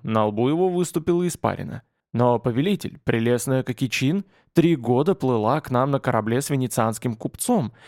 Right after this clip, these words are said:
который отличается красотою, обходительностью и пороками многими. Вдруг...» «Молчи!» прервал советника хан.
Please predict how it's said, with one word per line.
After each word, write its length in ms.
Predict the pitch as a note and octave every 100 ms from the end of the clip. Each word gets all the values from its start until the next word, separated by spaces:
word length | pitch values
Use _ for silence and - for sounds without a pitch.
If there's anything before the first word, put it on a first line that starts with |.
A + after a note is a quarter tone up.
| - -
который 320 | B2 A#2+ A#2
отличается 540 | A#2+ B2 C3+ A#2 -
красотою, 800 | - A#2 - G#2+ G#2+ G#2+ C3+ F3+ -
обходительностью 1040 | C3+ - C3 A2+ - A#2 C#3 - D#3+ E3 C#3+
и 100 | B2+
пороками 600 | A2+ G#2+ C#3+ A3 G#3 F3+
многими. 520 | D3 C3 G2+ - - - _ - _
Вдруг...» 600 | - A#2 C#3+ G3+ B3+ - _ _ _
«Молчи!» 800 | G#2+ A2 C#3 C#3 F3 F#3 C#3 - _ _ _ -
прервал 420 | B2 C3+ C3 G#2+
советника 580 | - B2 A#2+ - G#2+ A#2
хан. 360 | - A2 G#2+